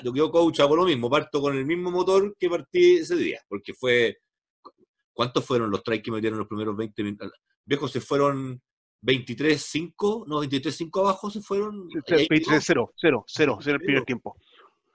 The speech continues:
Speaker 1: Entonces, ahí
Speaker 2: Sí.
Speaker 1: yo parto, yo parto con lo mismo, lo mismo, lo mismo. Y le doy
Speaker 2: No,
Speaker 1: la
Speaker 2: y
Speaker 1: misma,
Speaker 2: lo, y
Speaker 1: le doy la misma comida. <laughs>
Speaker 2: No, y lo, y lo otro que, lo otro que, y lo otro que también inf-,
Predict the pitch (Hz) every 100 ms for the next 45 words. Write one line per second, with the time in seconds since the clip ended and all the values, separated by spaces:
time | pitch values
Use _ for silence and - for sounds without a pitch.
0 | _ - - - - - _ - 139 131
1 | 143 135 139 151 - - - 135 139 147
2 | 135 127 139 208 185 117 90 - - 135
3 | 143 113 123 110 92 117 123 165 147 -
4 | 131 147 - 156 165 147 165 180 139 143
5 | 180 208 233 220 208 - - - - -
6 | 143 - - _ _ - 143 - 120 -
7 | - - 190 180 156 151 - 147 156 196
8 | 160 139 151 180 170 151 131 127 131 143
9 | 165 165 135 135 131 123 123 117 139 160
10 | 139